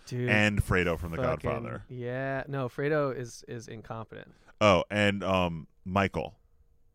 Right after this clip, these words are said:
Speaker 2: Scott
Speaker 1: Yes,
Speaker 2: from The
Speaker 1: yes,
Speaker 2: Office.
Speaker 1: yes, yes, yes, yes, yes, yes, yes,
Speaker 2: Uh,
Speaker 1: yes.
Speaker 2: yeah, I also have not seen Game of Thrones, so, um, Tyrion is a character that I've heard.
Speaker 1: Yes,
Speaker 2: Uh,
Speaker 1: he, and he's a, he's a smart, good
Speaker 2: he
Speaker 1: little guy.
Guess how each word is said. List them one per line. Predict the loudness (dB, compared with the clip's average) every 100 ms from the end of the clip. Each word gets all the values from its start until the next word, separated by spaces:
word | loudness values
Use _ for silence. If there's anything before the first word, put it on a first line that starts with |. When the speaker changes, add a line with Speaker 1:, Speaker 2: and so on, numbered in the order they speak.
| _
Speaker 2:
Scott | -4 2 4 2
Speaker 1:
Yes, | -2
Speaker 2:
from | -4
The | 0
Speaker 1:
yes, | 0
Speaker 2:
Office. | 0 -2 -6
Speaker 1:
yes, | -6 -6
yes, | -10 -12
yes, | -16 -18
yes, | -18 -18
yes, | -18 -18 -18
yes, | -18 -16
yes, | -10
Speaker 2:
Uh, | -4 -2 0 -2
Speaker 1:
yes. | -4 -10 -18 -20 -20 -14 -14 -8
Speaker 2:
yeah, | -6
I |
also | -4 -4 -4
have | -6 -6
not | -10
seen | -12 -8
Game | -6 -6
of |
Thrones, | -6 -6 -6 -8
so, | -6 -4 -4 -8 -20 -20 -14
um, | -6 -6 -6 -10 -14
Tyrion | -4 2 4 4 2 -6 -8
is | -8
a | -8
character | -8 -8 -8 -12 -12 -10
that | -10
I've | -8
heard. | -10 -12 -14 -20 _ -20 -20 _ _ _ _ _ _ _ _
Speaker 1:
Yes, | -2 0 0
Speaker 2:
Uh, |
Speaker 1:
he, | 0
and | 0
he's | 0 0
a, | -2
he's | -2 -4
a |
smart, | -6 -6 -6 -6
good | -8 -6
Speaker 2:
he | -6 -10 -16 _
Speaker 1:
little | -6 -6
guy. | -4 -6 -8